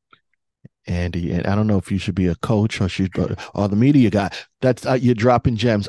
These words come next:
I love that, and I love that statement. I've never heard it before. Find the who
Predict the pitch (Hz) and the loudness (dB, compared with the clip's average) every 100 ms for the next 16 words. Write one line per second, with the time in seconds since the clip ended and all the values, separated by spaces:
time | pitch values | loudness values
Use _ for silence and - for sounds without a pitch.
0 | - 110 113 110 117 117 98 82 107 104 | -4 -2 2 2 2 0 -2 -2 -2 0
1 | 107 123 139 120 107 - - - 117 - | 2 2 0 -2 -2 -4 -4 0 0 0
2 | 104 - 90 98 104 123 123 107 120 120 | -6 -4 -4 0 0 0 -2 -4 -6 -8
3 | - 82 92 - - _ _ - 110 117 | -8 -8 -8 -12 -20 _ _ -4 -2 -2
4 | 107 104 101 _ - 139 135 143 | -2 -2 -4 _ -10 -4 -2 -4